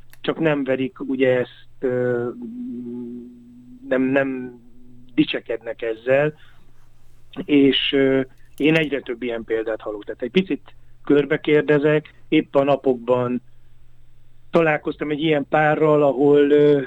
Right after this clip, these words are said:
pont hasonló okokból döntöttek úgy, hogy Svájcból hazaköltöznek, egyébként nagyon jó állásuk volt, mert, ö,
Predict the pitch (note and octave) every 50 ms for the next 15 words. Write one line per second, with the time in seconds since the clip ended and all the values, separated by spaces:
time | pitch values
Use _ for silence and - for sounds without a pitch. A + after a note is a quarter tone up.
0 | - - - - - - - E3+ E3 D#3 D3+ - D3 C#3 - - C#3 C3+ C3+ C3
1 | - C#3 C3 B2+ B2+ C3+ C3 C3 C#3 C3+ C3 - - - B2+ - - D3+ C#3 -
2 | C#3+ C3 - - - E3 D#3+ D3+ B2+ A#2+ - B2+ B2 A#2 B2 B2+ - A#2+ - -
3 | C3 A#2+ A#2+ A#2+ - - C3 C3+ B2+ - B2+ A#2+ - - C3+ C#3 C#3+ C3 B2 B2
4 | A#2 A#2 A#2 A#2 A#2 A#2 A#2 B2 B2 - - C#3+ C3 - - D3 D3+ D#3+ E3+ -
5 | - - - - - - - - - - - - C3+ C3 C3 C3 B2+ B2+ B2+ -
6 | - - C#3+ C#3 C3 C3 C3+ C3+